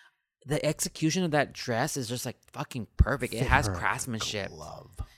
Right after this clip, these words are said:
Speaker 1: Yeah, it was
Speaker 2: Glove.
Speaker 1: beautiful.
Speaker 2: It looked like she was sewn into that dress. Like,
Speaker 1: Yeah.
Speaker 2: that's how perfect it fit her.
Speaker 1: I was like, "Fuck."
Speaker 2: Like, it was sewn in. That's a winning dress. That's a winning look.
Speaker 1: Yeah.
Speaker 2: That is a winning
Speaker 1: That's
Speaker 2: look.
Speaker 1: a finale look.
Speaker 2: Absolutely.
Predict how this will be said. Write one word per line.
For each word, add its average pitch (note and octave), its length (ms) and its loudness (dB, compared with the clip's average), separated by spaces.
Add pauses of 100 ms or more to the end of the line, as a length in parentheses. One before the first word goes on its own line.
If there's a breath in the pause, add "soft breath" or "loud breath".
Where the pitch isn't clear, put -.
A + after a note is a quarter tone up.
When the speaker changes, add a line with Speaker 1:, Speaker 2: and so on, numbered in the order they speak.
(120)
Speaker 1:
Yeah, D3 240 4
it G2 160 -2
was F#2+ 220 0
Speaker 2:
Glove. - 120 -18
Speaker 1:
beautiful. C3+ 720 6
Speaker 2:
It C#3 100 10
looked F#3+ 200 10
like E3 160 -2
she - 80 12
was B2 140 10
sewn G2+ 260 8
into F#2 200 -4
that E2 120 -6
dress. - 280 -10
Like, G#2+ 140 2
Speaker 1:
Yeah. - 120 2
Speaker 2:
that's C3 260 6
how A#2+ 120 6
perfect G2+ 360 4
it F#2 80 -6
fit - 160 -8
her. - 100 -6
Speaker 1:
I C#3+ 60 -4
was D#3 120 -2
like, C#3+ 140 -4
"Fuck." C#3 760 -4
Speaker 2:
Like, G2 160 -4
it G#2 120 -4
was - 120 -6
sewn F#2+ 420 2
in. F#2+ 200 -8 (360)
That's F#3 220 8
a - 20 10
winning B2+ 240 0
dress. G#2+ 220 6
That's C3+ 160 4
a D3 40 8
winning F#2+ 280 -2
look. - 240 -10
Speaker 1:
Yeah. C#3+ 300 2
Speaker 2:
That A2+ 240 6
is G2 120 -4
a G2+ 80 -2
winning F#2+ 300 -4
Speaker 1:
That's C3+ 180 0
Speaker 2:
look. D3+ 100 0
Speaker 1:
a - 40 -10
finale A2+ 240 2
look. G2+ 80 6
Speaker 2:
Absolutely. G2 340 0